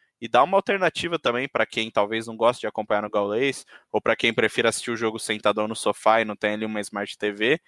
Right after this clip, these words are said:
e, e vai acompanhar pela T V por assinatura. Eu acho que o interessante dessa parceria são as plataformas, sabe? Você oferecer C S, principalmente C S, né? Mas esportes pra todas as pessoas cada vez mais.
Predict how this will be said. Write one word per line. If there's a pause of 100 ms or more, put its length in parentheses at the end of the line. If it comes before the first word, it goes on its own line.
(340)
e,
e
vai
acompanhar
pela
T
V
por
assinatura.
Eu
acho
que
o
interessante
dessa
parceria (520)
são
as
plataformas,
sabe?
Você (140)
oferecer
C
S,
principalmente
C
S,
né? (400)
Mas
esportes
pra
todas
as
pessoas
cada
vez
mais.